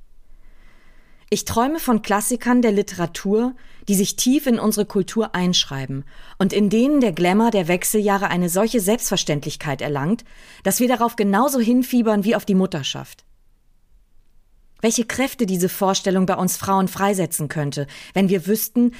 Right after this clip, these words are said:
dass die beste und vielleicht erfüllendste Phase unseres Lebens ganz zum Schluss kommt.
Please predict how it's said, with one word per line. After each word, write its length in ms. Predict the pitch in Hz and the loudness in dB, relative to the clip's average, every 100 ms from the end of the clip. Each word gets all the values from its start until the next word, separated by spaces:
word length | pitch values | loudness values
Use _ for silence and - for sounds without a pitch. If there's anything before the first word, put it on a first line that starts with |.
| - | -8
dass 120 | 185 - | -6 -4
die 140 | 185 | -2
beste 400 | 196 220 - 247 | 0 -2 -2 -2
und 100 | 190 | 0
vielleicht 380 | - 185 202 - | 0 2 0 -2
erfüllendste 640 | - - 240 285 262 214 | -6 0 0 0 -2 -6
Phase 360 | - 190 220 240 | -2 0 0 0
unseres 380 | 196 190 - | -2 -2 -2
Lebens 340 | 170 185 226 - | 0 2 0 2
ganz 240 | 214 240 | 0 0
zum 140 | 202 175 | -2 -2
Schluss 300 | 262 302 - | -4 -6 -6
kommt. 360 | 135 127 - | -8 -10 -14